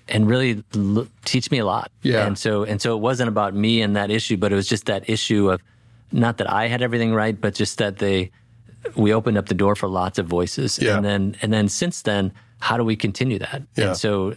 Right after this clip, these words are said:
Speaker 1: a, a, another fun one was about Electric Works,
Speaker 2: Yep.
Speaker 1: which our timing was perfect because at the time there was not an agreement on the perfect path forward.
Speaker 2: Sure.
Speaker 1: And so we literally published it. And then, and about a week later, two weeks later, then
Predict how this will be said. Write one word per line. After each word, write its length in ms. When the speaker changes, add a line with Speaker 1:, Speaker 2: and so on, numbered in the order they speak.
Speaker 1:
a, 80
a, 300
another 340
fun 340
one 220
was 200
about 280
Electric 420
Works, 360
Speaker 2:
Yep. 140
Speaker 1:
which 360
our 100
timing 420
was 160
perfect 420
because 320
at 100
the 80
time 420
there 120
was 140
not 240
an 80
agreement 400
on 120
the 80
perfect 340
path 280
forward. 360
Speaker 2:
Sure. 220
Speaker 1:
And 80
so 180
we 160
literally 480
published 480
it. 160
And 220
then, 340
and 160
about 180
a 60
week 240
later, 300
two 180
weeks 240
later, 360
then 400